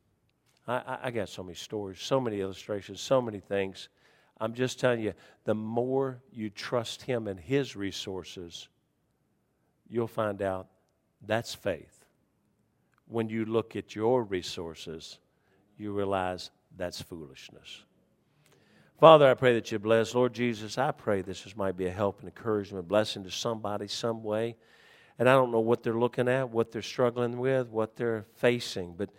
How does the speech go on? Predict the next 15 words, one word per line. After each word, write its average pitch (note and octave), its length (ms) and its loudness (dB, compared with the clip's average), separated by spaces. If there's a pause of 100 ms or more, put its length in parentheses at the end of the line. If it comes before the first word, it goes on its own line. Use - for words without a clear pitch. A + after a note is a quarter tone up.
(600)
Lord, C3 240 6
I A2+ 140 4
pray, G2+ 320 -2
please, G#2+ 560 -4 (160)
that A2 100 0 (160)
we D#3 520 0
here A2 400 2
at F#2+ 100 -8
Calvary F#2+ 480 -4
would E2+ 120 -10
be F#2+ 140 -4
a F2+ 60 -4
people G#2+ 680 -10 (600)
of F2+ 120 -8
faith, D2 540 -14